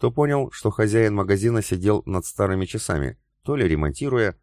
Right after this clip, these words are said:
то ли просто проверяя их работу. "Чем я могу вам помочь?" спросил мужчина, не отрываясь от своей работы —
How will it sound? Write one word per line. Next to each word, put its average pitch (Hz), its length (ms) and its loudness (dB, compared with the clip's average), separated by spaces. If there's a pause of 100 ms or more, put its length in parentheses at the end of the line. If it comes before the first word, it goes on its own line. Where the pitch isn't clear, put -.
(120)
то 156 120 -4
ли 135 100 2
просто - 320 0
проверяя 82 520 2
их - 240 -6
работу. 69 420 -2 (1040)
"Чем 110 300 -2
я 98 120 2
могу 80 260 0
вам 73 200 2
помочь?" 76 400 -2 (220)
спросил 90 420 -2
мужчина, 101 560 -2
не 92 120 -2
отрываясь 90 520 2
от 80 100 -2
своей 85 200 0
работы — 95 500 0